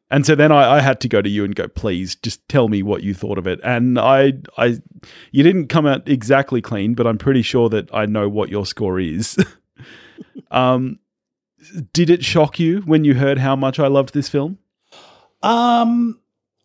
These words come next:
Speaker 2: shocked is a strong, like, I, m-, my expectation was that you would thoroughly enjoy this film. I wouldn't have picked that it would be your current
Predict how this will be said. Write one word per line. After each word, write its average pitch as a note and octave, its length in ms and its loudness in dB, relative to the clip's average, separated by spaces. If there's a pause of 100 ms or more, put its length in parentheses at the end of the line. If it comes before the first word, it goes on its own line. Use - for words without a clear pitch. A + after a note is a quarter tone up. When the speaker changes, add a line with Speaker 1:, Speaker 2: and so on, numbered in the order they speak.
(140)
Speaker 2:
shocked - 680 -6
is F3 160 -4
a E3 60 -4
strong, - 640 -6
like, E3 280 0 (420)
I, D#3+ 480 0 (720)
m-, D3+ 240 -4
my D#3 220 2
expectation C#3 600 0
was B2 140 -2
that C3 100 -8
you A#2+ 140 -2
would A#2+ 140 -4
thoroughly A#2 480 2
enjoy B2 340 0
this C#3 200 -4
film. F3+ 300 -4
I E3 60 4
wouldn't C#3+ 300 2
have G#2 140 -4
picked - 280 -2
that A#2+ 100 2
it G#2+ 80 -2
would G2+ 140 -8
be G#2+ 100 0
your G2+ 420 -4
current G2+ 520 -4